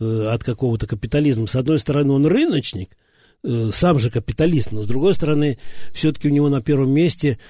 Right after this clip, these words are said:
была, э, были, э,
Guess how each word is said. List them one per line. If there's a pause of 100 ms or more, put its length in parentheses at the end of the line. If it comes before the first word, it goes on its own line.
(240)
была, (260)
э,
были, (360)
э,